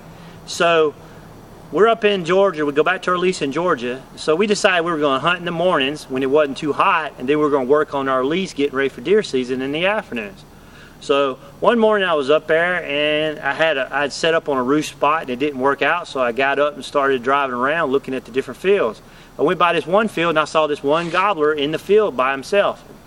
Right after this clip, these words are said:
Boy, a lone gobbler by himself in May, that's a good sign.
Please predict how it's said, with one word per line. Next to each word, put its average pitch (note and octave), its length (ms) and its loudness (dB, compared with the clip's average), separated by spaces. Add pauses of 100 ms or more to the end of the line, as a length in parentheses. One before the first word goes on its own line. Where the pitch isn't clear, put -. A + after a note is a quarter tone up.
(120)
Boy, C#3+ 520 4
a - 40 -10
lone C#3+ 320 2
gobbler D#3 380 2
by C#3+ 160 0
himself D#3 460 -4
in C3 160 -4
May, D#3 320 0
that's A#2+ 200 -8
a A#2 40 -16
good B2 180 0
sign. F3 300 -2